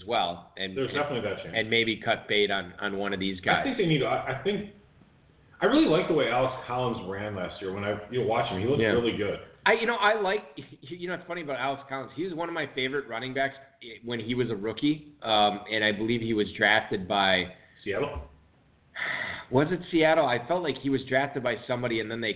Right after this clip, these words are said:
Speaker 1: cut him, and then Seattle picked him up. But maybe
Speaker 2: Oh,
Speaker 1: that,
Speaker 2: maybe that's it.
Speaker 1: that wasn't the case. I, I honestly can't remember anymore.
Speaker 2: I'll check.
Speaker 1: Um, but I remember talking him
Speaker 2: Oh,
Speaker 1: up.
Speaker 2: Vikings, Ravens, Vikings?
Speaker 1: Well, he's, I, I don't know.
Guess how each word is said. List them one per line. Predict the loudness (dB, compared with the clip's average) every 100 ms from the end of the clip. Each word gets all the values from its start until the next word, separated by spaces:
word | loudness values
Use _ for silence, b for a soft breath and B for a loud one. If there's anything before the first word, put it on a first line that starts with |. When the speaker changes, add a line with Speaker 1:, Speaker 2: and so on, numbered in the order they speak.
| -2
Speaker 1:
cut | -2 0
him, | 0
and | -2
then | -4 -6 -6
Seattle | 2 4 4 0
picked | -6 -6
him | -6 -4
up. | -4 -4 -8
But |
maybe | 0 4 6
Speaker 2:
Oh, |
Speaker 1:
that, | 6
Speaker 2:
maybe | 4 4
that's | 2 2
it. | 2
Speaker 1:
that | 4
wasn't | 4 0 -2
the | -6
case. | -4 -4 -2 -2
I, | -2 0
I | 4 6
honestly | 4 0 -8
can't | -8 -6
remember | -4 -4 -4
anymore. | -6 -8 -8 -10 0
Speaker 2:
I'll | 2 2
check. | 0 -2 -8 2
Speaker 1:
Um, | 6 6 4 -4 0
but | 4
I |
remember | 4 4 0 -2
talking | -2 -4 -4
him | -6 -2
Speaker 2:
Oh, |
Speaker 1:
up. | -2 -4 -12
Speaker 2:
Vikings, | -10 -10 -10 -14 -10
Ravens, | -8 -8 -12 -14
Vikings? | -14 -14 -16 -20 _ _ _ _ _ -6
Speaker 1:
Well, | -2
he's, | -2 -4 -16 _ _ -14
I, | -10 -4 -4
I |
don't | -4
know. | -6